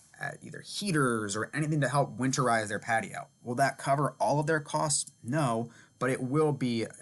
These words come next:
a welcome addition and will help them winterize. End of the day, and we stress this when we talk to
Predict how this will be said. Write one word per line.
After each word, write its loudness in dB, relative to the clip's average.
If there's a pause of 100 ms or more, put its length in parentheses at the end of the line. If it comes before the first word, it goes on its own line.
(100)
a -2
welcome 0
addition -2
and -4
will -2
help -2
them -6
winterize. -10 (460)
End 4
of 0
the 0
day, 2
and -8
we -2
stress 0
this -4
when -8
we -6
talk -4
to -6